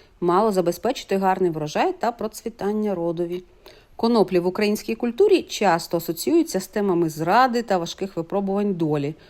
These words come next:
особливо в контексті еміграції. Це може бути пов'язано з їхньою біологічною особливістю,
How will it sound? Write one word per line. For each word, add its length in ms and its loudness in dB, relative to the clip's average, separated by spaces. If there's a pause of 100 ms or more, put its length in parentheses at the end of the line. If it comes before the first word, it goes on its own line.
(160)
особливо 500 2
в 80 0
контексті 560 -2
еміграції. 720 -2 (440)
Це 140 2
може 220 6
бути 220 4
пов'язано 540 4
з 80 -4
їхньою 320 -4
біологічною 640 0
особливістю, 760 -2